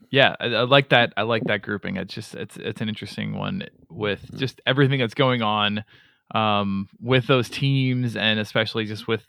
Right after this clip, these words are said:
Speaker 1: with, uh, Newcastle's form being white hot as it is.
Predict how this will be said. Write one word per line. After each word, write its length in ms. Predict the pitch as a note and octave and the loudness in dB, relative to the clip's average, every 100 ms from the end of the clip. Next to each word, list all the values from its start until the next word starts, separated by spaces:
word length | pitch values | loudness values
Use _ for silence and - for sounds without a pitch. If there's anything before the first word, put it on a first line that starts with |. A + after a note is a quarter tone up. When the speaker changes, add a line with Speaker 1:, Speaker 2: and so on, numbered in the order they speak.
| _ | _
Speaker 1:
with, 160 | A2 G#2 G#2 | -8 -6 -4
uh, 320 | G2 F#2 E2+ - | -2 -4 -6 -10
Newcastle's 600 | G2 G#2+ A#2 A#2 G2+ G2+ - | -8 -4 -4 -4 -6 -10 -14
form 480 | - G#2+ G2 F#2+ - _ _ _ | -6 -4 -2 -4 -8 _ _ _
being 500 | A2+ G2+ G2 F#2+ F#2 | -2 0 0 -4 -10
white 280 | G#2+ G2+ G#2 | -4 -2 -2
hot 320 | - G#2 G2+ - | 0 0 0 -2
as 220 | G2+ F#2+ | -6 -4
it 80 | G2 | -4
is. 260 | G2+ F#2 | -4 -4